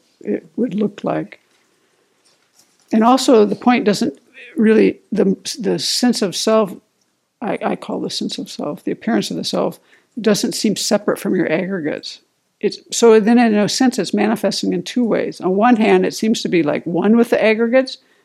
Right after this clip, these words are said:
not separate. But on the other hand, it still seems to exist, exist unto itself from its own side.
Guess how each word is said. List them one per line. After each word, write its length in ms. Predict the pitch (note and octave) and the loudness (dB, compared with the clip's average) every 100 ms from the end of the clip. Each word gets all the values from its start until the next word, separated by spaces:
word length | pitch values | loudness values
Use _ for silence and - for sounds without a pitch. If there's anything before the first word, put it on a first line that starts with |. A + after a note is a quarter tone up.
| - | -2
not 280 | F#3 F3+ - | 0 0 -2
separate. 540 | - G#3 B3 B3 - _ _ | -4 2 2 2 -2 _ _
But 100 | A3+ | 0
on 120 | A3 | 4
the 80 | A3 | 4
other 160 | B3 A#3+ | 4 4
hand, 240 | F3+ F#3 | 4 2
it 80 | - | 0
still 260 | - A3 G#3+ | -2 0 0
seems 300 | - G3+ - | 0 -2 0
to 60 | |
exist, 340 | F3 F#3+ F#3 - F#3+ | -2 0 -2 -4 -8
exist 400 | E3 F3+ F3 - | -4 -2 -4 -2
unto 300 | G3 F#3 E3+ | -4 0 -2
itself 580 | - - G3 C3 E3 - _ _ | -2 -4 -4 -4 -6 -12 _ _
from 200 | - G3 | -6 -4
its 140 | D#3 - | -4 -2
own 200 | D#3 D3 | -2 -2
side. 460 | - F#3 D2 E3+ | -6 -12 -12 -14